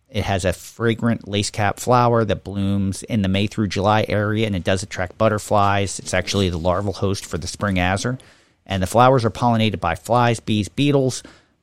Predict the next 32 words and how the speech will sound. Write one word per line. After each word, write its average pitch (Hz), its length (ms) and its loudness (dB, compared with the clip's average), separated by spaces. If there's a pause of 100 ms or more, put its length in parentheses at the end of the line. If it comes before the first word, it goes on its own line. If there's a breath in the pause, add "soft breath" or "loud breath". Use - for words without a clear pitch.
(100)
The 107 60 -6
bright 117 220 2
red 104 180 0
berries, 110 560 0
uh, 87 300 0
in 90 80 -2
the 92 80 -2
fall 104 460 2
are 92 140 0
an 90 120 -6
excellent 113 420 -2
source 107 300 -2
of 92 100 -6
winter 92 200 -4
nutrients 110 500 -2
for 87 160 -4
wildlife. 98 560 0
The - 80 -10
berries 92 460 -2
will 87 140 -2
actually 90 340 -4
soften 104 640 -4
and 92 100 -8
sweeten - 480 -6
throughout 95 360 -4
the 104 60 -4
winter 95 540 -4
during 92 320 -4
the 90 80 -6
freeze 92 340 -6
thaw 110 220 2
cycle, - 320 -6